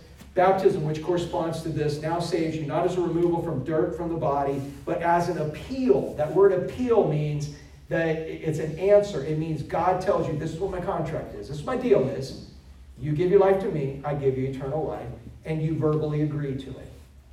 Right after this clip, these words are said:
That's what it is. That's what it says. But because you're saved because of the agreement you made with God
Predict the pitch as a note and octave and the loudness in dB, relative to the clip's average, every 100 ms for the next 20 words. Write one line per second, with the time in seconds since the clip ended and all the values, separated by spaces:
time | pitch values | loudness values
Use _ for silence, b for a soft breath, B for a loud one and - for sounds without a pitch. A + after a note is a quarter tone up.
0 | - - B2 B2 C#3 D#3+ A3+ - - - | -20 -10 -10 -6 -2 2 2 0 -4 -12
1 | - - D#3 D#3+ G3 F3+ F#3 - - D3+ | -20 -4 -2 2 4 4 4 2 2 -2
2 | D3 - G3 G3 G3+ - B - F3 - | -2 0 4 6 6 2 B -2 -2 0
3 | G3 G#3+ G3+ D3 D#3 D#3+ D#3 D#3 - D3 | 0 8 8 8 4 4 4 2 -4 -6
4 | C3 - F#3 F#3 D#3 B2+ C3 C#3+ D3 D3+ | -6 0 4 4 2 -2 -6 -6 -6 -4
5 | D3+ D3 F3+ F3 | -4 -4 -4 -4